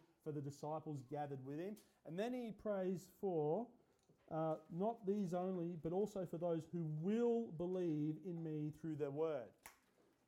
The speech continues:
This is his church. This is Anchor Church. This is every disciple of the Lord Jesus Christ. So I wanted to, why is Paul so pumped about this issue? I'm gonna read this passage and then we'll begin our word to help us get our head around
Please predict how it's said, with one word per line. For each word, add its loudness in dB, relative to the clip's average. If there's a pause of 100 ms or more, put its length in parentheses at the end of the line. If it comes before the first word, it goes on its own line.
(120)
This -2
is 0
his -4 (100)
church. -8 (320)
This -4
is -4
Anchor -4
Church. -6
This -6
is -6 (260)
every 0
disciple -2
of -8
the -4
Lord -2
Jesus -10 (100)
Christ. -12 (420)
So -8
I -2
wanted -4
to, -4 (300)
why -2
is -2
Paul 0
so -4 (340)
pumped -2
about -4
this -6 (100)
issue? -4 (340)
I'm -2
gonna 0
read 0
this -2
passage -2 (340)
and -8
then -2
we'll -2 (120)
begin -6
our -4
word -2
to -10 (100)
help -4
us -10
get -2
our -2
head -4
around -6